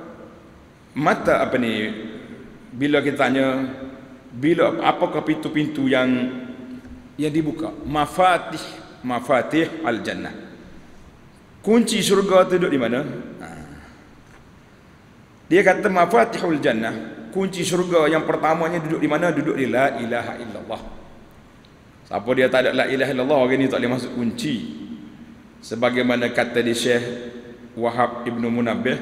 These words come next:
dia kata, "La, alaysa miftahul jannah la ilaha illallah?" Qala, "Bala." Tapi ingat,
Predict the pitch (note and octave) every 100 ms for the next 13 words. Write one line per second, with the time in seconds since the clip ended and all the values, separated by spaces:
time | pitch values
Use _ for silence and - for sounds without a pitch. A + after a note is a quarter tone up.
0 | - - - - - - - - C3 C#3+
1 | C#3+ C3+ D3 - D#3 D3+ D3 D3 C3+ -
2 | E3 D3 B2+ C3 C3 C3 C3 C3+ C3 B2+
3 | C3+ E3 D#3 - G#2+ A2+ B2+ F#3 C#3 E2+
4 | - - - - - - - - - -
5 | - - B2 D3 E3 D#3+